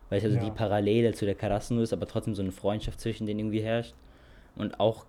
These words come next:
Speaker 1: geil, also da ist auch irgendwie jeder Charakter ist da so, du liebst sie auch irgendwie alle mit der Zeit, obwohl du die gar nicht kennst bis
Speaker 2: Mhm.
Speaker 1: zur zweiten Staffel und gar nicht so wirklich was von denen kennst.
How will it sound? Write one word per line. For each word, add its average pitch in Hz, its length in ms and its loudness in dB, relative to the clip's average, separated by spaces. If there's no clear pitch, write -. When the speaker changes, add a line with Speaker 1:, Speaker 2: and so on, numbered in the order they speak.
Speaker 1:
geil, 110 300 2
also 98 180 -4
da 104 140 0
ist 104 160 -4
auch 113 160 -2
irgendwie 117 180 2
jeder 120 220 4
Charakter 110 420 -4
ist 101 160 -4
da 104 80 0
so, 120 320 2
du 113 40 -2
liebst 113 300 2
sie 120 100 8
auch 139 160 4
irgendwie 101 240 0
alle 87 200 0
mit 92 120 -6
der 92 100 -6
Zeit, 90 300 -4
obwohl 120 260 2
du 135 60 -2
die 117 100 -2
gar 131 140 4
nicht 143 160 -2
kennst 143 200 2
bis 120 120 2
Speaker 2:
Mhm. - 20 -4
Speaker 1:
zur 127 120 0
zweiten 117 360 -2
Staffel 110 360 -2
und 101 160 -4
gar 110 120 0
nicht 127 120 2
so 123 80 -2
wirklich 110 120 0
was 110 120 -6
von 104 100 -4
denen 92 100 -4
kennst. 113 320 -6